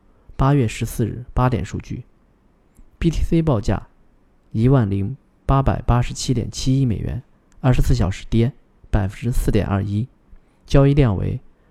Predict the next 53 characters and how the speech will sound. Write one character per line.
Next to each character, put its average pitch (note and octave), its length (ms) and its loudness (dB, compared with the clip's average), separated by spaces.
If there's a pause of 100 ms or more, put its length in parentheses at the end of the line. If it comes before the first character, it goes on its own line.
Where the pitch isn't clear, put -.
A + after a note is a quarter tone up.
(180)
二 D3 120 6
百 A#2+ 120 2
二 B2+ 160 2
十 - 120 0
六 C#3+ 120 2
点 G2+ 180 -2
六 C3 140 2
四 - 180 0
亿 A2 160 2
美 F2+ 140 -2
元。 E2 240 -4 (1200)
E F#3 100 4
T - 140 8
H C3 280 2
报 A2+ 180 4
价 A2 260 -4 (460)
二 D#3 140 4
百 A2+ 160 4
零 A#2 180 2
九 C3 160 2
点 A#2+ 220 -4
一 D3 160 0
九 A2 180 2
美 A2 140 2
元， - 260 -6 (380)
二 C3 120 2
十 - 80 4
四 - 120 2
小 G#2 120 2
时 - 140 -6
跌 A2 300 0 (260)
零 A#2+ 220 2
点 A2+ 160 4
六 B2+ 120 4
九， G2+ 240 -4 (600)
交 C#3 180 6
易 D3+ 80 4
量 A#2 240 2
为 G2+ 220 -4 (400)
六 D#3 180 6
十 C3+ 160 -2
五 C3+ 100 2
点 A2+ 140 2
二 B2 160 2
三 C3+ 240 2
亿 A#2 60 2
美 F2+ 160 -2
元。 E2+ 260 -6 (540)
X C#3 280 2
R D3 60 6
P - 160 4
报 A2 160 2
价 G#2 260 -2